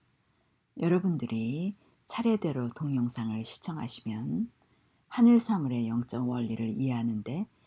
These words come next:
많은 도움이 되리라 생각합니다. 하늘 쉼터를 통하여 하늘의 본향을 향해 더 가까이 나아가시는 여러분들이 되시기를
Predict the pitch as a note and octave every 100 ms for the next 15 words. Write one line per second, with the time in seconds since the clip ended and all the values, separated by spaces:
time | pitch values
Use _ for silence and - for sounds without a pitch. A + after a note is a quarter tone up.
0 | _ - B2+ A#2 C3 C3+ C#3 C3 C#3 D#3
1 | C#3 B2 G#2 A2 A2+ - E3 D3 - C3
2 | A2+ - A2 G#2+ - _ _ _ _ _
3 | _ _ _ - A3+ A3+ - G#3+ G#3 D#3
4 | C3 D3 A#2 G#2+ G#2+ A#2 F#3+ - _ _
5 | _ - A#3 G#3+ G#3 G#3 C#3+ C3 A2+ A2+
6 | A#2 B2+ A2 G#2+ A2+ C#3+ A#2 - C#3+ -
7 | G#2+ A2 C3 _ _ - C3 B2+ B2+ G#2
8 | A2+ - B2 F3+ G#3 - _ - C#3 C3+
9 | C3 G#2+ - A2+ G#2+ - B2 - - G2
10 | C#3+ F#3+